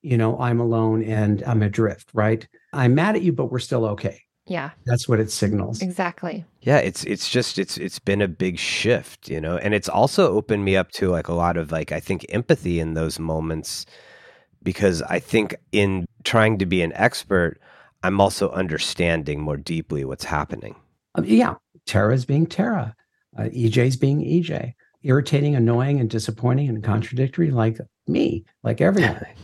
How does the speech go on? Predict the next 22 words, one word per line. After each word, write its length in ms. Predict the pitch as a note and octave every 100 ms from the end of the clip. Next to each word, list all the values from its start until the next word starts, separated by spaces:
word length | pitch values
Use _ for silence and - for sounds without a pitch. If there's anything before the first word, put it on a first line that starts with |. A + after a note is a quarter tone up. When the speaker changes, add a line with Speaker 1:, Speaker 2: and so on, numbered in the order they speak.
| C4 -
Speaker 2:
<laughs> 160 | A#3 - _
Speaker 1:
you 160 | C#3 A2+
know. 300 | A2 G#2+ - - _ -
And 300 | B2 A2+ - _ -
so 340 | - - B3
much 320 | D4 G#3+ A3
of 120 | B2+
this, 260 | G#2+ A2+ -
I 160 | A2+ B2
think, 320 | - B2 A2+
and, 140 | A#2+
but 100 | A#2
this 140 | C3+ B2
is 120 | A2+
a 40 | A2+
harder 360 | A2 A#2+ G#2
thing 240 | G2+ G#2+ G#2
to 100 | G2+
do 460 | G#2 A2+ G2+ G#2 - _ -
developmentally, 800 | G2 G2 F#2 B2 B2+ - A2 -
is 120 | G#2+
to, 260 | - A2+